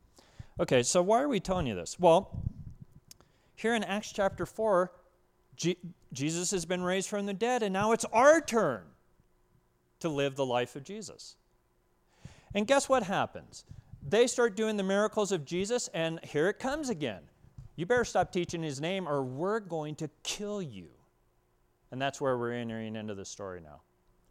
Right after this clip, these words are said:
Acts chapter four, verse eighteen. "And when they had summoned them," this is the religious leaders, "they commanded them not to speak or teach at all in the name of Jesus. But Peter and John answered and said to him,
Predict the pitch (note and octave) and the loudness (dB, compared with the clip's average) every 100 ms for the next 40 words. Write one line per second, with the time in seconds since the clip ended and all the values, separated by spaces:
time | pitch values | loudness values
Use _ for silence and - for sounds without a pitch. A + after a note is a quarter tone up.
0 | _ _ - - _ - B2+ - - B2+ | _ _ -20 -20 _ -4 -4 -4 0 0
1 | - A#2+ G#2 F2+ D#2 - - - G2+ - | 0 -8 -6 -8 -8 -14 -18 -8 -8 -6
2 | G2+ - G2 F2+ E2 - _ - - _ | -8 -10 -12 -12 -16 -20 _ -20 -20 _
3 | _ - - E3+ F#3+ A#3 A#3 - A3+ G#3+ | _ -12 0 2 4 4 4 6 6 6
4 | C#3 C#3+ D#3 C#3+ D3 - C3 C3 C3 D#3+ | 2 2 2 2 -2 0 2 4 6 6
5 | D#3 A#2+ B2 A2 A2+ C3+ D3 - E3 F3+ | 4 0 -2 -2 -2 0 0 0 0 0
6 | G#3+ F#3+ F3 E3 F3+ G3 - F#3+ F#3 D#3+ | 2 4 4 6 4 2 -2 0 0 0
7 | C#3+ - G3+ D#3+ - G3 G#3+ E3+ D3 D3 | 2 2 2 0 2 6 8 10 8 4
8 | D3+ C#3 C3 C3 C#3+ D3 B2 C3 C3+ B2+ | -2 -2 0 0 0 0 -2 0 0 0
9 | A2+ E3 D3+ A#3 B3+ A#3+ E3 E3 E3 D#3 | 0 -2 0 -2 0 0 4 4 4 2
10 | E3+ - C#3+ C#3+ A#2+ D3+ D3+ C3+ A2 | 0 0 -2 -2 2 2 2 0 -2